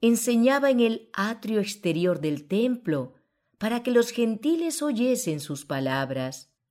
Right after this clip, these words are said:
Tan diferente era la enseñanza de Cristo de las explicaciones de la Escritura dadas por los escribas y fariseos, que llamaba la atención del pueblo.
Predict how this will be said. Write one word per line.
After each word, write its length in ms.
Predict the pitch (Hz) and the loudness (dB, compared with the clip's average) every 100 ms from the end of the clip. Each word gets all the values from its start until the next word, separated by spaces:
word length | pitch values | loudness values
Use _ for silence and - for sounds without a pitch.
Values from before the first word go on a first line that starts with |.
| _ _ _ | _ _ _
Tan 360 | 160 214 233 220 | -2 0 2 2
diferente 920 | 226 - 208 208 226 208 208 160 156 | 0 0 2 4 2 0 -2 -2 0
era 160 | 170 | 2
la 100 | 170 | 0
enseñanza 760 | 160 156 - 156 170 180 175 180 | 0 -2 -4 -2 0 -2 -2 -2
de 220 | 160 156 | -2 -4
Cristo 800 | - 196 240 - - 143 131 - _ _ - | -4 -2 -2 -4 -6 -6 -6 -10 _ _ -4
de 80 | |
las 180 | 208 208 | -2 -2
explicaciones 1160 | 214 - 214 220 208 208 - 220 262 285 262 220 | -6 -8 -8 -6 -6 -6 -6 -2 0 0 0 0
de 100 | 202 | 0
la 80 | 202 | -2
Escritura 1040 | 196 - 185 - 226 226 220 202 - _ - | -4 -4 -6 -4 -2 0 0 -2 -8 _ -16
dadas 520 | 147 226 294 254 - | -4 -2 0 -2 -2
por 200 | - 151 | -2 -2
los 180 | 151 156 | -2 -4
escribas 680 | 147 - 285 339 240 151 | -8 -4 0 2 0 -2
y 60 | 147 | -4
fariseos, 920 | 139 135 131 - 131 127 127 127 - _ _ _ _ _ | -4 -4 -4 -4 -4 -4 -6 -8 -16 _ _ _ _ _
que 120 | - | -10
llamaba 500 | 147 170 143 190 214 | -6 -4 -2 -2 -2
la 100 | 220 | -2
atención 800 | 208 208 165 151 143 - 269 311 | -4 -4 -4 -4 -6 -4 -4 -4
del 160 | 180 127 | -4 -6
pueblo. 640 | - 127 120 113 117 - | -6 -6 -6 -4 -6 -10